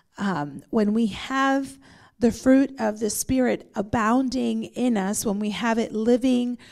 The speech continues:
flowing through us, the Holy Ghost flowing through us, when we have His Spirit dwelling in us and manifesting itself like it should, then His fruit is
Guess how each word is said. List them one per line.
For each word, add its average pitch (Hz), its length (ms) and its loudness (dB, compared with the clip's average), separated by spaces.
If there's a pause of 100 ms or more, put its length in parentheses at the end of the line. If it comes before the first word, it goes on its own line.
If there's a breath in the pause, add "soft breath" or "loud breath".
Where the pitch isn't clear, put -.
(160 loud breath)
flowing 247 880 4 (180 soft breath)
through 240 420 8
us, 208 220 2
the 196 160 -2
Holy 247 400 2
Ghost 202 380 0
flowing 226 420 4
through 277 460 6
us, 208 340 2
when 202 160 -4
we 220 160 -2
have 240 400 -2 (560 loud breath)
His 294 260 2
Spirit 254 520 0
dwelling 240 400 0
in 277 240 -2
us 254 340 -2 (360)
and 220 400 -2
manifesting 240 880 0
itself 254 540 0
like 214 280 0
it 202 160 0
should, 220 720 2 (520 loud breath)
then 214 420 2
His 214 400 -2
fruit 269 400 4
is 202 240 -2